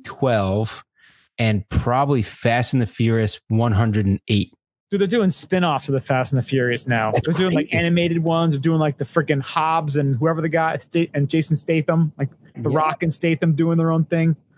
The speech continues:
Speaker 2: Like, it's just getting, it's getting, it was, it's been bananas from the start, and now it's going full fruit cocktail. It's just,
Speaker 1: <laughs>
Speaker 2: they just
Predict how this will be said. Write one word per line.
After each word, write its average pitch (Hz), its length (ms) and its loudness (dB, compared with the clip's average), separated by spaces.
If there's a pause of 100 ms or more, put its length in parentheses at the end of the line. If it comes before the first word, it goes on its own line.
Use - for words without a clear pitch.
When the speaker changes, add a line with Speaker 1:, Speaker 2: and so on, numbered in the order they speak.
(480)
Speaker 2:
Like, 165 160 0
it's 180 160 -2
just - 200 -2
getting, 151 440 0 (240)
it's - 140 -6
getting, 220 320 2 (360)
it 233 100 -2
was, 247 200 0 (220)
it's 190 100 -2
been 302 180 -4
bananas 208 540 0 (140)
from 170 220 2
the 151 60 0
start, 170 460 -4 (240)
and 160 80 2
now 170 180 2
it's 185 140 -2
going 156 380 2
full 160 260 -2
fruit 151 240 -2
cocktail. 120 500 -2 (200)
It's - 360 2
just, - 280 0 (180)
Speaker 1:
<laughs> - 240 -2
Speaker 2:
they 185 100 2
just 185 200 0